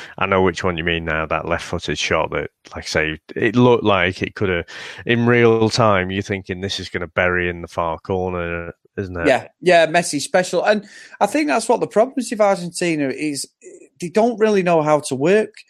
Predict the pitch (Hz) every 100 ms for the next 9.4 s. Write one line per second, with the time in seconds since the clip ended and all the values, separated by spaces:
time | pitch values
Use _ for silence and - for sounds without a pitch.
0 | _ _ _ - 156 196 202 143 131 208
1 | 196 156 175 135 123 - 185 185 123 101
2 | - 117 127 120 151 139 131 135 104 117
3 | 135 120 117 131 123 107 107 110 - 113
4 | 110 147 147 117 107 143 139 - 139 127
5 | 123 117 110 - - - _ - 127 117
6 | - - 165 135 120 - 127 - 131 113
7 | 120 151 139 120 117 123 117 110 123 127
8 | 127 113 107 117 143 135 120 123 117 104
9 | 135 156 131